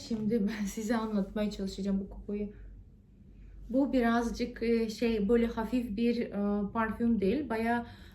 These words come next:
böyle bir gösterişli bir, e, kokusu var. Ama böyle biraz hafif böyle gidince daha da açılıyor parfüm.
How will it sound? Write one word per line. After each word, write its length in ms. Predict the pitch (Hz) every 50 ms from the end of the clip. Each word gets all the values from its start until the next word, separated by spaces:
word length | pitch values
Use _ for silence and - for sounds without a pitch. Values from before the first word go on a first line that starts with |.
| - - 214
böyle 380 | 214 240 240 233 233 233 196
bir 180 | 240 240 233 240
gösterişli 800 | 208 196 233 226 233 - - 240 233 233 - - 240 247 208 196
bir, 260 | 220 226 254 262 247
e, 920 | - - - - 196 190 196 196 196 202 196 190 - - 214 208 202 202 -
kokusu 480 | 247 240 240 - 240 - - 269 202
var. 260 | 190 190 202 254 349 - - - - - - - - - - - - - - - - - - - - - - - - - - - - - - - - - - - - - - - - - - - - - - - - - - - - - - - - - - - - - - - - - - - - - - - - - -
Ama 380 | 254 254 262 269 269 269 254 226
böyle 260 | 254 254 254 240 247
biraz 420 | 254 247 240 240 254 247 - -
hafif 420 | 247 233 - - 262 247 - - -
böyle 400 | 233 214 220 233 233 220 220 233
gidince 840 | 202 202 - 214 190 247 247 240 226 208 196 226 220 226 277 339 370 - - - - - - - - - - - - - - - - - -
daha 260 | 233 240 233 240 233 262
da 100 | 262 226
açılıyor 540 | 208 202 - - 220 208 214 220 208 208
parfüm. 420 | - 214 208 202 202 - 269 320